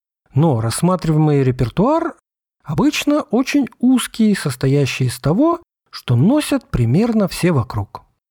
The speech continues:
"Ну, позвольте, батенька, мы тут найдём способ выпендриться. Смотри, как много вариантов".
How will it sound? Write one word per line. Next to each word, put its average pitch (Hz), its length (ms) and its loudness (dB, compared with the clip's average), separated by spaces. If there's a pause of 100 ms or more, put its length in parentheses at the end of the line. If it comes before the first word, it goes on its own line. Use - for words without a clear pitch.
(240)
"Ну, 123 100 -8
позвольте, 139 440 0
батенька, 107 640 -2
мы 247 440 2
тут 302 280 -2
найдём 277 420 2
способ 262 500 -2
выпендриться. 226 800 0 (360)
Смотри, 226 300 0
как - 180 -2
много 120 200 2
вариантов". 113 520 -4